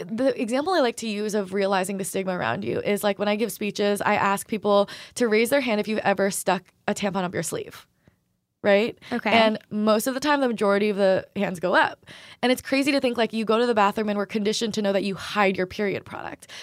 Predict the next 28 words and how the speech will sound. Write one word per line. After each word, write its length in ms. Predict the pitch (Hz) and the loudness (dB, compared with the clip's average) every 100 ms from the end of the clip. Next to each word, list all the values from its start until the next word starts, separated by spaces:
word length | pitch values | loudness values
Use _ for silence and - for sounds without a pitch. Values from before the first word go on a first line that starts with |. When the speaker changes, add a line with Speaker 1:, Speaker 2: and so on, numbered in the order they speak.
| - | -2
Speaker 1:
But 100 | 262 | 2
no 120 | 277 | 4
one 120 | 370 403 | 2 0
tells 460 | - 254 262 254 | -2 2 2 2
you 440 | 202 165 185 214 220 - - | 0 0 0 0 -6 -16 0
that 260 | 220 214 220 | 4 4 4
when 140 | 214 | 0
you 80 | 220 | 2
need 140 | 226 | -2
to 40 | 220 | -2
change 180 | 240 | -2
your 60 | 208 | -2
period 220 | - 196 | 2 0
product, 320 | 202 185 190 | 2 0 0
like, 140 | 180 165 _ 226 | -4 -6 _ 2
at 120 | 233 | 6
all 220 | 214 214 | 8 6
costs, 360 | 214 214 190 - | 6 4 4 2
hide 180 | 123 117 | -2 -2
it. 160 | 64 | -2
Bring 160 | - 220 | 2 4
Speaker 2:
You 40 | |
Speaker 1:
your 40 | 196 | 2
Speaker 2:
just 120 | 247 | 4
Speaker 1:
whole 100 | 233 | 6
Speaker 2:
learn 160 | 240 | 8
it. 20 | 226 | 8
Speaker 1:
backpack. 440 | 214 214 - | 8 6 2